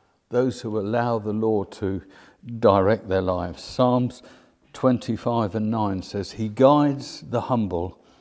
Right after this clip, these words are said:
in what is right, and he teaches them his ways."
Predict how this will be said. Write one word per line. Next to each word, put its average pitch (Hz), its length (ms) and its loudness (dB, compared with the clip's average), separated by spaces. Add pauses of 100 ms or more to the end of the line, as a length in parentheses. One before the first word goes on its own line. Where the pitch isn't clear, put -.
(340)
in 104 200 -4
what 113 200 2
is 107 200 -4
right, 90 480 -8 (600)
and 95 160 -8
he 95 120 -4
teaches 127 540 -4
them 101 240 -6
his 87 260 -10
ways." 76 640 -10